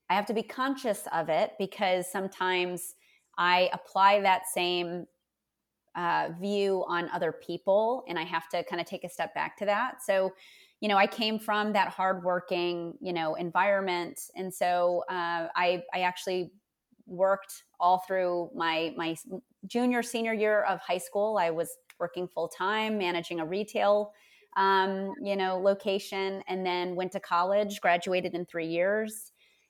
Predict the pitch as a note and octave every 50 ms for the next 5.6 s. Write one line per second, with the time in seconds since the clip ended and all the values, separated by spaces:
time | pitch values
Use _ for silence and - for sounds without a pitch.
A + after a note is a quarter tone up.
0 | - - G3 G3+ G3+ G3+ G3 G3 F#3+ G3 - G3 F#3+ F#3 F#3+ G3 G3+ G3+ G3 -
1 | - G3+ F#3 F3+ E3+ F#3+ E3+ F3 - F3+ - - G3 F#3 E3+ D#3+ D3+ D3 E3+ -
2 | - _ _ _ _ _ _ - G#3 G#3 G#3+ A3+ A#3+ B3 - - - - - _
3 | _ _ _ _ _ _ _ _ - - A3 A3+ A3+ A#3+ B3 C#4+ D4 C#4 - C#4
4 | C#4+ D#4 D4 D4+ A#3 G3+ F#3 F3+ F3+ F3 F#3 F3+ - - F3+ F3+ F3 - F#3+ F#3
5 | - - - F#3+ F#3 F#3 F#3 F#3+ F#3+ F#3+ F#3+